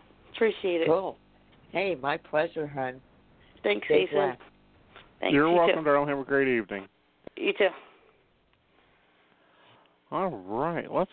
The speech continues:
Speaker 3: go over to, uh, wha-, I call it Oz because the number's blocked. So if you're having a number that's unlisted or not sent through caller I D, it shows up as one one one one one one one. We're gonna talk to
Speaker 2: Yeah.
Speaker 3: Oz.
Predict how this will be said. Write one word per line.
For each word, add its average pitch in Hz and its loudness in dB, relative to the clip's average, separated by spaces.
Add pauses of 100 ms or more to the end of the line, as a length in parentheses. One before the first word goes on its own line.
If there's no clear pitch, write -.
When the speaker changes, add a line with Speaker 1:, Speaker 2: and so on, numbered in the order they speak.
Speaker 3:
go 165 4
over 156 -4 (100)
to, - -10 (140)
uh, - -2
wha-, 110 -2
I 135 2
call 139 2
it - -6
Oz 107 0
because 107 -12
the 98 -12
number's 98 -8 (100)
blocked. 110 -2
So 98 -8
if 95 -8
you're 101 -10
having 110 -2
a 104 -8
number 104 -8
that's 92 -14
unlisted 104 2 (540)
or 98 -2
not 98 -4
sent - -8
through 110 -8
caller 104 4
I 101 2
D, 107 -2
it 95 -8
shows 98 -8
up 101 -8
as 90 -8
one 113 0
one 107 -4
one 117 -4
one 92 -6
one 110 -2
one 120 -4
one. 123 -4 (400)
We're 98 -4
gonna 95 -4
talk 117 2
to - -10
Speaker 2:
Yeah. 143 -4
Speaker 3:
Oz. 95 0